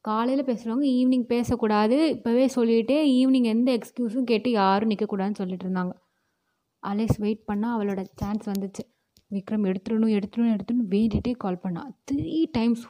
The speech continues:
ஃபுல் ரிங் போச்சு. அவ எடுக்கவே இல்ல. பின்னாடி இருக்கிற பொண்ணு, "பேசியாச்சா, பேசியாச்சா, சீக்கிரம், சீக்கிரம்னு" சொல்லிட்டு இருந்தா அலேஸ். "ஒரு நிமிஷம், ஒரு நிமிஷம்னு" சொல்லிட்டு. "இல்ல, ஃபோன் எடுக்கலன்னா வெயிட் பண்ணுங்க, நான் கூட பேசிட்டு வரேன்னு" சொல்லிட்டு இருந்தா. ஈர்ப்பா ஒரே ஒரு எக்ஸ்கியூஸ், ஒரு சான்ஸ்னு அவகிட்ட ஒரு பக்கம் சொல்லிட்டு,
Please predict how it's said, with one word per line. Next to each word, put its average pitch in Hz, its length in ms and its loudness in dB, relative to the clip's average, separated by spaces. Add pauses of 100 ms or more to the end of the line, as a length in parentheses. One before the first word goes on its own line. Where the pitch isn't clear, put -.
ஃபுல் 277 200 2
ரிங் 247 280 2
போச்சு. 214 320 -4
அவ - 180 -8
எடுக்கவே 220 560 -6
இல்ல. 247 360 -2 (420)
பின்னாடி 254 260 2
இருக்கிற 214 320 -2
பொண்ணு, 190 280 -8 (480)
"பேசியாச்சா, 202 760 -4
பேசியாச்சா, 196 460 -4
சீக்கிரம், 202 480 -6
சீக்கிரம்னு" 196 240 -10
சொல்லிட்டு 190 360 -8
இருந்தா 180 160 -4
அலேஸ். 175 260 -8
"ஒரு 208 160 -4
நிமிஷம், 208 280 -2
ஒரு 185 140 -4
நிமிஷம்னு" 185 280 -6
சொல்லிட்டு. 175 340 -8 (300)
"இல்ல, 285 180 4
ஃபோன் 302 480 0
எடுக்கலன்னா 269 340 2
வெயிட் 247 220 0
பண்ணுங்க, 233 240 0
நான் 208 160 0
கூட 240 180 0
பேசிட்டு 220 420 -2
வரேன்னு" 196 200 -4
சொல்லிட்டு 180 320 -6
இருந்தா. 175 80 -10
ஈர்ப்பா 208 680 -4
ஒரே 185 220 -2
ஒரு 202 160 -2
எக்ஸ்கியூஸ், 180 460 -10
ஒரு 180 280 -4
சான்ஸ்னு 185 260 -6
அவகிட்ட 175 380 -4
ஒரு 175 200 -4
பக்கம் 180 240 -8
சொல்லிட்டு, 175 460 -6